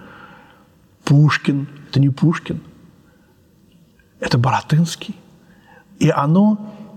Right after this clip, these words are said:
невероятно связано с идеей времен года, и для меня оно связано. И я рад очень, что вот мы сейчас займемся. Может быть, оно займет,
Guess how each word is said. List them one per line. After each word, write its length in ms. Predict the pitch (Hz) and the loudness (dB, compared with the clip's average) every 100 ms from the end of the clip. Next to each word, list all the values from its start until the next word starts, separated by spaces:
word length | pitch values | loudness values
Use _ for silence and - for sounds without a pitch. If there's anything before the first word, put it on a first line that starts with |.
| - | 0
невероятно 960 | 156 156 156 151 151 180 226 214 202 | 2 4 2 0 0 0 0 0 0
связано 640 | 180 - 170 156 139 135 135 | 0 0 0 0 0 -2 -2
с 180 | - - - | -8 -8 -2
идеей 480 | 143 135 143 131 | 0 0 0 0
времен 460 | 123 131 135 131 131 | 0 0 0 0 -2
года, 360 | 165 196 175 156 | 0 2 2 -2
и 300 | - 143 139 - - - | 0 -2 -2 -10 -14 -2
для 220 | 147 165 | 2 2
меня 420 | 170 180 170 139 | 2 2 2 0
оно 260 | 123 120 123 - - - | -2 -4 -8 -12 -20 -12
связано. 680 | - 147 127 123 123 127 - - - - - - - - _ _ _ - - - | -2 0 0 -2 -6 -10 -14 -20 -20 -20 -18 -18 -18 -20 _ _ _ -10 -6 0
И 100 | 175 | 2
я 320 | 156 180 190 - - - - - - | 4 2 0 -4 -8 -10 -12 -14 -4
рад 360 | 156 175 143 - | 0 0 0 -4
очень, 460 | - 123 - - - - - - - _ _ _ | -4 -2 -2 -6 -8 -18 -20 -20 -20 _ _ _
что 400 | - - 127 127 | -10 -4 -2 -2
вот 260 | 151 151 143 | -2 -2 0
мы 260 | 135 123 - - - | 0 -2 -6 -18 -10
сейчас 380 | - 135 139 139 | -6 -4 -2 0
займемся. 320 | 165 208 175 | 2 2 2
Может 220 | 208 185 | 0 0
быть, 100 | 175 | -2
оно 200 | 156 175 | 0 2
займет, 440 | 160 156 160 156 | 2 0 -2 -4